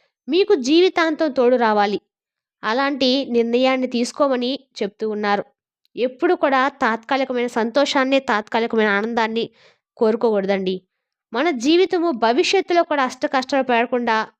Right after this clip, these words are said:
సుఖ సంతోషాలతో ఉండేటట్టుగా ఉండాలని, అలాంటి మంచి నిర్ణయం తీసుకోమని, ఆ నిర్ణయం తీసుకునేట్లో నేను కూడా నీకు తోడుగా ఉంటానని దుర్గమ్మ అంటూ ఉన్నారండి. ఇదండి ఈరోజు దుర్గమ్మ మనకిచ్చిన సందేశం.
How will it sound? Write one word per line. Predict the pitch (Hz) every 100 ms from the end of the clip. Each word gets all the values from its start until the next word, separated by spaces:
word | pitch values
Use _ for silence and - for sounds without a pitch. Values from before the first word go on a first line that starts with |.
| _
సుఖ | 240 233
సంతోషాలతో | 277 254 247 240 240 233
ఉండేటట్టుగా | 226 220 220 226 220
ఉండాలని, | 214 214 214 214 208 - - _ _ _
అలాంటి | 214 285 294 302
మంచి | 262 254 294
నిర్ణయం | 330 302 294
తీసుకోమని, | 254 254 254 277 247 226 220 220
ఆ | 208 214
నిర్ణయం | 220 220 247 254
తీసుకునేట్లో | 247 269 330 302 294 269 247 -
నేను | 220 220 240
కూడా | 247 240
నీకు | 233 220
తోడుగా | 214 214 226 214
ఉంటానని | 208 214 220 214 208 - _ _ _
దుర్గమ్మ | 196 196 226 214
అంటూ | 208 202
ఉన్నారండి. | 196 196 185 190 175 - _ _ _ _ _ _ _ _ _ _ _
ఇదండి | 208 247 285 294
ఈరోజు | 285 262
దుర్గమ్మ | 233 226 262 247
మనకిచ్చిన | 226 - 226
సందేశం. | 226 202 208 202 202